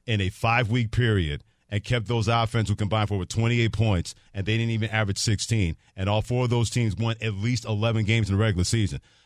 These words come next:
The Giants' game against the Patriots was fantastic, taking down that team that people did not think was going to lose.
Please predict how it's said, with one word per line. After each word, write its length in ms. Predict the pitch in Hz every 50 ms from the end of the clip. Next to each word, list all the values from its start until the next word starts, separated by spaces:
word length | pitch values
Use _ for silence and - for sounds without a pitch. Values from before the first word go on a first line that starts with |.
| _ -
The 100 | 110 107
Giants' 440 | 85 - 123 131 139 131 117 -
game 520 | - 98 95 85 87 117 147 156 156 151 135
against 320 | 131 117 131 135 127 -
the 80 | - 101
Patriots 540 | - 123 135 131 110 - 80 62 - - - _ _ _ _ _
was 240 | - 120 127 117 -
fantastic, 800 | - 127 123 127 123 110 - 123 123 120 120 113 - 92 80
taking 340 | - - 123 120 - 120 120
down 240 | 107 117 110 107 101 98
that 220 | 117 127 127 113
team 240 | - - 135 127 117
that 160 | 104 98 -
people 200 | - 117 113 120
did 160 | 104 110 101
not 220 | 101 113 120 113 117
think 160 | 123 120 110
was 100 | 113 -
going 260 | - 117 117 113 104
to 60 | 95
lose. 380 | 92 98 117 104 82 65 -